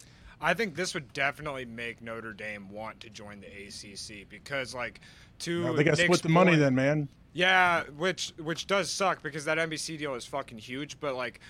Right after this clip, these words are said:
Speaker 1: what else could they really do at that point? Because there's gonna, it's gonna turn into basically just, like, three super conferences: the Big Ten,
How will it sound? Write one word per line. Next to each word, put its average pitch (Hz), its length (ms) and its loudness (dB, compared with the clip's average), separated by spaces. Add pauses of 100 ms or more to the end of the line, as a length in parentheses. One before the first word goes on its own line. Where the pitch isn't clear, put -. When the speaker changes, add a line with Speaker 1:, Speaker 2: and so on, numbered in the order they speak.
(200)
Speaker 1:
what 170 180 0
else 170 240 0
could 156 220 -10
they 143 140 -2
really 135 360 -4
do 135 300 -8
at 120 100 -8
that 123 280 -2
point? 123 380 -8
Because 117 460 -8
there's 139 260 -4
gonna, 165 280 -4
it's 131 160 -12
gonna 170 160 -2
turn 151 240 -8
into 139 360 -12
basically 123 680 -6
just, 104 200 -14
like, 104 200 -10
three 135 280 -6
super 139 380 -10
conferences: 127 640 -10
the 113 80 -18
Big 131 320 -8
Ten, 127 420 -6